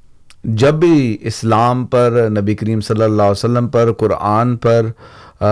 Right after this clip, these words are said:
یا ازواج پر یا صحابہ پر، آ، اعتراضات ہوتے ہیں تو ہمارا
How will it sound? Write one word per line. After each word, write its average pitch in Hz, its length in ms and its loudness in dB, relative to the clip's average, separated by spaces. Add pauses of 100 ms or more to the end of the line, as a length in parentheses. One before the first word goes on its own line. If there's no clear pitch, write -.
(340)
یا 101 380 2
ازواج 104 680 0
پر 120 160 0
یا 110 180 0
صحابہ 101 580 0
پر، 117 400 -2
آ، 104 400 -2
اعتراضات 104 640 -2
ہوتے 117 240 -2
ہیں 117 240 0 (540)
تو 113 320 2
ہمارا 120 520 2